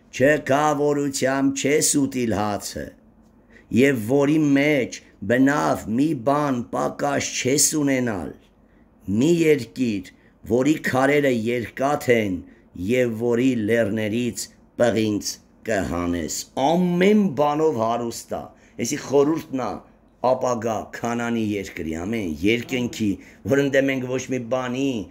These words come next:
պակաս չենք ունենալու, ամեն, ոչ մի բանից կարոտ չենք լինելու, ընդե փռած ա լինելու ամեն ինչը, որքան ուզում ես կե ու վայելի։ Դրա համար արեք երկրի վրա զոհաբերենք շատ բաներ,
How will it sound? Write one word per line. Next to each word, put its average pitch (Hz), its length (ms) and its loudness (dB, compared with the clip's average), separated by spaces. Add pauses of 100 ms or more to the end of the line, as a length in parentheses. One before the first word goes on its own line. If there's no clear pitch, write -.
(380)
պակաս 127 480 0
չենք 113 400 -2
ունենալու, 92 540 -8
ամեն, 104 300 -6 (460)
ոչ 151 340 2 (180)
մի 180 180 4
բանից 151 480 0
կարոտ 139 520 0
չենք 127 260 -4
լինելու, 107 460 -2 (220)
ընդե 139 300 4
փռած 180 560 0
ա 180 100 0
լինելու 180 420 2
ամեն 175 360 -2
ինչը, 165 360 0
որքան 170 500 -2
ուզում 165 240 -2
ես 156 220 -2
կե 170 180 -2
ու 160 160 2
վայելի։ 135 560 2 (960)
Դրա 123 180 4
համար 135 240 0
արեք 127 300 -2
երկրի 123 400 -4
վրա 127 260 0
զոհաբերենք 123 600 -2
շատ 127 280 2
բաներ, 120 520 -4